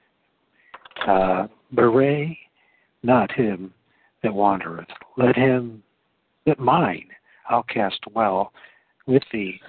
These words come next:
Moab, be thou a covert to them that, them from the face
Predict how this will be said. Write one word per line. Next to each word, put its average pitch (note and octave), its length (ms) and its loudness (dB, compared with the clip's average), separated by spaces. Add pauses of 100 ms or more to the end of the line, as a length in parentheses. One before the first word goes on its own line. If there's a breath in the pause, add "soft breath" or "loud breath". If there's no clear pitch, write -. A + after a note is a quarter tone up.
(180)
Moab, C#3+ 440 2 (520 loud breath)
be G3 200 0
thou D3 480 -2 (680)
a A#2+ 400 -4 (1200)
covert C#3+ 440 -2 (1300 soft breath)
to B2 120 -4
them G2+ 580 0
that, G#2 180 -4 (1300)
them A#2+ 320 2
from G2+ 220 -2
the F#2+ 80 -4 (200)
face C3 240 2